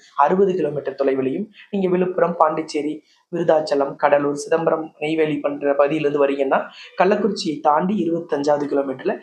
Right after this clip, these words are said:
சேலம் வழியில தான் இந்த தலைவாசல்ங்கிற ஊர் அமைந்திருக்கிறது. ஒருவேளை மதுரை, அஹ், திருச்சி இந்த வழியிலிருந்து வரவங்க பெரம்பலூர்ல இருந்து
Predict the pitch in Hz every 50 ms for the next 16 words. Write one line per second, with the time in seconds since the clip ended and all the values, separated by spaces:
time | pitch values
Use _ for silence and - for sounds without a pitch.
0 | - _ - - - 165 156 156 151 143 139 135 135 135 139 139 - - - -
1 | _ _ _ _ 156 151 147 170 233 240 - - _ _ _ _ _ - 147 151
2 | 160 160 151 143 - 147 143 143 135 131 139 185 190 165 123 127 131 127 127 127
3 | - - - - - _ _ _ - - 214 214 208 190 185 185 190 185 180 160
4 | 156 156 165 160 160 160 160 - - _ _ _ _ - 143 143 143 - 165 165
5 | 160 - - - 156 156 156 165 175 185 185 180 180 180 180 180 180 165 151 143
6 | 147 156 220 - - - 156 165 175 185 185 180 170 151 143 139 139 165 196 240